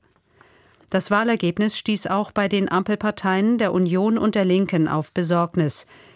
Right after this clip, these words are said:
Der sächsische Verfassungsschutz stuft den A-F-D-Landesverband als gesichert rechtsextremistisch ein. Bei der gestrigen Wahl war der parteilose Kandidat Lochner als erster für die A F D kandidierende Politiker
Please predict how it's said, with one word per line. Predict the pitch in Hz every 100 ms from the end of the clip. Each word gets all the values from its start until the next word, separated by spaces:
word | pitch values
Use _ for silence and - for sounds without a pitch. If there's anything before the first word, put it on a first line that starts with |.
| _ -
Der | 165
sächsische | 156 165 - 185 190
Verfassungsschutz | 202 180 202 - 214 - 226 233 - -
stuft | - 214 208 -
den | 196 196
A-F-D-Landesverband | 180 175 156 - 175 165 175 175 - 165 165 170 -
als | 165 - - 170
gesichert | 170 165 190 208 196 - - -
rechtsextremistisch | 185 185 - - - - - - 165 139 - 139 -
ein. | 143 113 - _ _ _ _ _ - - - - -
Bei | 175
der | 190
gestrigen | 196 - 233 220 190
Wahl | 170 185 208
war | 190
der | 185 180
parteilose | 180 - 202 196 185 175
Kandidat | 185 170 170 160 160
Lochner | 160 165 202 190
als | 156 -
erster | - 185 202 - 202
für | 185 202 175
die | 180 165
A | 165
F | 165 -
D | 202
kandidierende | - 175 170 170 165 170 165
Politiker | 156 170 180 180 180 180